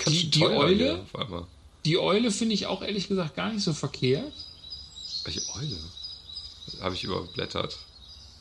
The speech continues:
Speaker 2: Also ich bin hier gerade bei Eule und direkt daneben ist, äh, ist ein Adler
Speaker 1: Ja.
Speaker 2: und direkt daneben ist, äh,
Speaker 1: Hast du
Speaker 2: eine
Speaker 1: schon den,
Speaker 2: Vogel,
Speaker 1: die,
Speaker 2: ne?
Speaker 1: die Bulldogge gesehen?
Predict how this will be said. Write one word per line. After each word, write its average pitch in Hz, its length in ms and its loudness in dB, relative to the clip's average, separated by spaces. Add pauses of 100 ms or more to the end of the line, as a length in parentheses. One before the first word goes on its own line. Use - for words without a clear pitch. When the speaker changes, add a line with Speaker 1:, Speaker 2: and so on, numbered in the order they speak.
(1000)
Speaker 2:
Also 139 180 0
ich 147 140 0
bin 202 120 6
hier 247 120 2
gerade 202 340 4
bei 165 320 0
Eule 226 340 4
und 208 140 2
direkt 180 200 0
daneben 175 420 2
ist, - 440 -2
äh, 147 220 2
ist - 180 -2
ein 156 80 -4
Adler 196 680 -2
Speaker 1:
Ja. 170 100 -6
Speaker 2:
und 151 200 -4
direkt 185 280 -4
daneben 175 520 0
ist, - 520 -4
äh, 151 640 -2 (880)
Speaker 1:
Hast 117 160 2
du 131 40 2
Speaker 2:
eine - 80 6
Speaker 1:
schon 120 160 2
den, 107 280 2
Speaker 2:
Vogel, 98 160 2
Speaker 1:
die, 104 80 2
Speaker 2:
ne? 117 40 -4
Speaker 1:
die 98 100 0
Bulldogge 185 580 2
gesehen? 175 480 -6